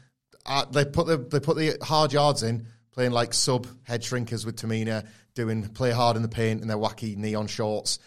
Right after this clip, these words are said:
and, like, half decent repackaging as heels in the Uso Penitentiary, but, like, very mid card stuff. Wasn't gonna, like, wasn't gonna rebuild the tag division on its back without the New Day there to kind of be their legacy opponents, really.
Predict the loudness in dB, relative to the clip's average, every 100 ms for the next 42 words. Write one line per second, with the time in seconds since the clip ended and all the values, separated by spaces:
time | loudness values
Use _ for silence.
0 | _ _ -10 -8 -2 0 0 -4 -14 -20
1 | _ -10 2 4 4 2 -2 0 -2 -4
2 | -4 -4 -4 -4 -10 -8 -4 -4 -2 0
3 | 0 -2 -2 0 -2 -2 -4 -4 -6 -4
4 | -6 -6 -4 -4 2 2 4 0 -4 -2
5 | 0 0 -4 _ _ -8 -4 -4 -8 -10
6 | -2 -2 -2 -4 -2 -4 -6 -16 -8 0
7 | 2 2 2 2 2 0 -2 -4 -4 -6
8 | -6 -6 -4 -6 -6 -4 -4 -4 -6 -4
9 | -4 -4 -4 -4 -6 -6 -12 -12 -4 -4
10 | -2 -4 -4 -4 -6 -6 -6 -6 -6 -6
11 | -6 -8 -12 -16 -6 -4 -4 -6